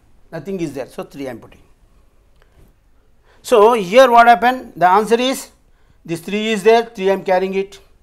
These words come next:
seven I am carrying it, here nine I am, uh, this nine is as it is comes, one comes, here three plus carrying number is there. So three plus one, four, five plus one, six, seven plus one, eight, nine plus one, ten. So it comes now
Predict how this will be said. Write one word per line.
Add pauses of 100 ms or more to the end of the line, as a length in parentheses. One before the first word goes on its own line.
(240)
seven
I
am
carrying
it,
here
nine
I
am, (160)
uh,
this
nine
is
as
it
is
comes, (220)
one
comes, (220)
here
three
plus
carrying
number
is
there. (600)
So
three
plus
one, (100)
four, (800)
five
plus
one,
six, (340)
seven
plus
one,
eight, (100)
nine
plus
one,
ten. (340)
So
it
comes
now